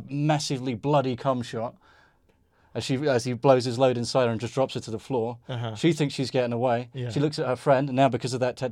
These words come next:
Speaker 1: tentacle monster inside of her, she's now grown this giant alien penis.
Speaker 2: Oh, so the, oh, okay, yeah, right.
Speaker 1: And
Speaker 2: That makes
Speaker 1: proceeds,
Speaker 2: sense.
Speaker 1: yeah, naturally, yeah.
Speaker 2: Yeah.
Speaker 1: And proceeds to rape the shit out of her friend.
Speaker 2: Right.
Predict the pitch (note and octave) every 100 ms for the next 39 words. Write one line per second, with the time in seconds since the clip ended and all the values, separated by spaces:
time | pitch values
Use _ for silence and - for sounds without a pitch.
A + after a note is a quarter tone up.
0 | A#2 - C#3+ A#2+ A2+ A2+ - A#2 A#2 B2+
1 | A2 - A#2 C#3 C3 A#2+ B2 A#2+ A#2 C#3+
2 | B2+ B2+ C#3 C3+ C#3 C3 D3 D3+ G3 -
3 | - _ _ _ _ - C#3+ D3+ D#3 C#3+
4 | A#2 - C3 A#2+ D3 D3+ C3 - B2 A#2
5 | A#2 A2+ A#2 A2+ G#2 _ _ _ - C3+
6 | C3 C3+ C3 D3 B2 A2+ - - - B2
7 | A#2+ C#3+ D#3 B2+ A2 B2 A#2 - B2+ A#2
8 | D3+ C#3 C#3 C#3+ B2+ - B2+ C3 - A2+
9 | - A#2+ A2+ A2 A2 G#2 D3+ C3 G#2 G2
10 | - C3+ C#3+ C3 B2+ A2+ G#2 G2+ -